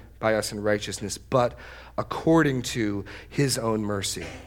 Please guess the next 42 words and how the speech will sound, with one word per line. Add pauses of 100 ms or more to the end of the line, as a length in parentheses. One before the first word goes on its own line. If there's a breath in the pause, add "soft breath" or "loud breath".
(1400 loud breath)
So
get
this.
God
saved
us (220 loud breath)
in
the
right
time.
He
sent
his
son.
His (240 loud breath)
loving
kindness
and
goodness
appeared. (520 soft breath)
It
appeared (160 loud breath)
two
thousand
years
ago, (280 loud breath)
and
for
me, (180 loud breath)
it
appeared (480 loud breath)
about
thirteen
years
ago
in
the
summer
of
nineteen
ninety-nine
when